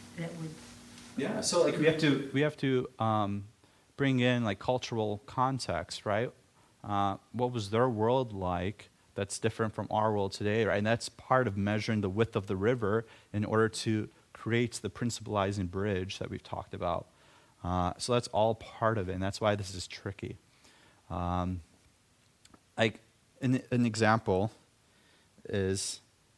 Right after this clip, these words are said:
Speaker 2: uh, with the water baptism here, right? We, a lot of times we go to this passage and, as Baptists and say, "See,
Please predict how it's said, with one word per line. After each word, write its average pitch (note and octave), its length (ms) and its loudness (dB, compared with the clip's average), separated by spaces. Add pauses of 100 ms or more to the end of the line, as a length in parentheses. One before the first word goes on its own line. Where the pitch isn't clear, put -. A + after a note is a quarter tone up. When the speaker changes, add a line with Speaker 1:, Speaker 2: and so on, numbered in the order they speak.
(120)
Speaker 2:
uh, F#2 420 2
with G2+ 260 -2
the A2+ 80 -4
water D3 240 8
baptism A2 640 0
here, F#2+ 200 -2
right? A2+ 180 2
We, A#2 80 2
a - 20 2
lot C3+ 160 4
of C#3+ 60 -4
times C#3 240 0
we A2 60 -2
go A2 180 0
to - 140 -8
this G2 120 -4
passage G2 480 -6
and, F#2+ 220 -4 (160)
as G2+ 160 -4
Baptists - 840 -2
and G2+ 120 -4
say, F#2+ 200 -2
"See, D#3 640 2